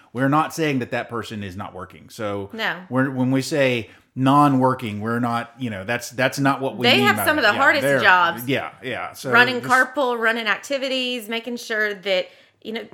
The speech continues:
Speaker 2: just the day-to-day operations are handled.
Speaker 1: Yeah.
Speaker 2: And so they're running an, they're running a business.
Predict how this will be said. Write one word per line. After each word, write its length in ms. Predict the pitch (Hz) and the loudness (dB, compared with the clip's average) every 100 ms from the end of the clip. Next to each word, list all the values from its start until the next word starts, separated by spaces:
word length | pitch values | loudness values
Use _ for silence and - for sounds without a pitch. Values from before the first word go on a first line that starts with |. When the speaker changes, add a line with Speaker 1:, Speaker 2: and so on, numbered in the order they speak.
| - | -14
Speaker 2:
just 240 | 269 - | -14 -10
the 80 | 277 | -6
day-to-day 400 | 233 262 233 226 | -4 -4 -2 0
operations 680 | 220 220 185 180 - 220 | 0 -2 -4 -4 -6 -8
are 100 | 180 | -8
handled. 640 | 175 175 190 311 160 131 110 | -10 -8 -6 -6 -8 -10 -10
Speaker 1:
Yeah. 100 | - | -10
Speaker 2:
And 80 | - | -8
so 60 | |
they're 160 | 208 254 | 0 0
running 260 | 392 311 240 | 2 -2 -2
an, 160 | 247 254 - | -4 -6 -6
they're 120 | 370 | -4
running 280 | 294 370 330 | 0 -2 -2
a 40 | |
business. 540 | 226 294 180 113 - | -6 -6 -6 -12 -12